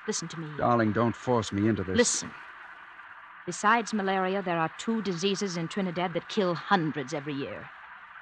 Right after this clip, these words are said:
Speaker 1: Typhoid and amoeba histolytica.
Speaker 2: My dear, please, all our lives we
Speaker 1: Paul's healthy,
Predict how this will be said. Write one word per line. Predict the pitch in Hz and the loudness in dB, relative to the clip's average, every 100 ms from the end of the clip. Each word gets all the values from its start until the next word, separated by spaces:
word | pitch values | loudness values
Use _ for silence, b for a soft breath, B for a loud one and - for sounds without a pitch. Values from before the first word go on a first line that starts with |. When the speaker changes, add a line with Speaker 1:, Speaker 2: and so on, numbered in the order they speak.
| - - - - - - - - | -18 -20 -20 -20 -20 -20 -20 -6
Speaker 1:
Typhoid | - 247 - 214 214 | 2 4 4 2 2
and | 190 | 2
amoeba | 185 202 185 | 2 2 0
histolytica. | 175 - 175 160 - - 151 - - | -4 -2 -2 -2 -6 -12 -14 -16 -14
Speaker 2:
My | - 104 | -8 -6
dear, | 107 92 - - - - | -2 -4 -6 -14 -18 -4
please, | 117 95 82 - - - | 0 0 0 -6 -10 0
all | 120 127 | 4 6
our | 104 98 | 4 2
lives | 101 110 95 87 98 | 2 0 0 -4 8
we | |
Speaker 1:
Paul's | 285 277 247 208 | 12 12 10 4
healthy, | - 190 | -4 -4